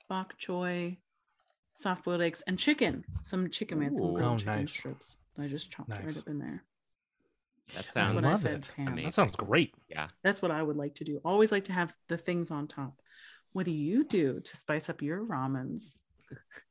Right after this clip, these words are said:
Speaker 2: Um, in New York, it was usually the addition of one, maybe two vegetables if we could afford it. Um,
Speaker 1: Yes.
Speaker 2: so, like, spring onions and maybe carrots. <laughs>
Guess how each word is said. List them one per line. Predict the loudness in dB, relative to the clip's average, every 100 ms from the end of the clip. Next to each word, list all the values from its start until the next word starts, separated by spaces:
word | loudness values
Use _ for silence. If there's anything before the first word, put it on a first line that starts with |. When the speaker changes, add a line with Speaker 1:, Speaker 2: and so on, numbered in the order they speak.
| _ _ -2
Speaker 2:
Um, | 2 2 0 -6 -4
in | 0
New |
York, | 2 4 4 2
it | -2
was | -2 -2
usually | -4 -4 -2 -2 0 -2 -6 -8
the | -6
addition | -6 -8 -8
of | -8 -4
one, | -2 -2 -4 -8 -14 _
maybe | -8 -4 -4 -4
two | -6 -8
vegetables | -8 -10 -14 -14 -14 -16
if | -16
we |
could | -14 -16
afford | -16 -18 -18
it. | -20 _ -20 -20 -20 -20 _
Um, | -4 -4 -4
Speaker 1:
Yes. | -8
Speaker 2:
so, | -12 -4 0
like, | 2 0
spring | 0 0
onions | 2 -2 -4 -6
and | -8 -10 -14 _
maybe | -12 -10 -8 -10
carrots. | -8 -8 -6 -8 -10 -12 -10 -8 -6 -4
<laughs> | -2 -2 -4 -4 -4 -6 -6